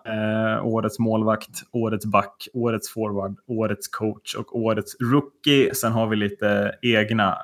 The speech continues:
sköna awards, eh, vi har tänkt dela ut också. Eh, men jag tänker, är det någonting,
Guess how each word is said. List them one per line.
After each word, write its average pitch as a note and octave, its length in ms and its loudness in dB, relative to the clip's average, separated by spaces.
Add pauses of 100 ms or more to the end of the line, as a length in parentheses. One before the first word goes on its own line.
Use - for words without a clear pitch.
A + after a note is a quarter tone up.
sköna G#2+ 520 2
awards, G#2 840 -4
eh, A#2 120 -2
vi A2 100 -4
har G#2+ 60 -2
tänkt G#2 300 -4
dela G#2+ 200 0
ut G#2+ 180 -6
också. A#2+ 480 0 (1300)
Eh, A2+ 600 -2
men B2+ 360 4
jag B2 280 2
tänker, A#2+ 500 -4
är A#2+ 220 2
det A#2+ 60 -2
någonting, B2 840 0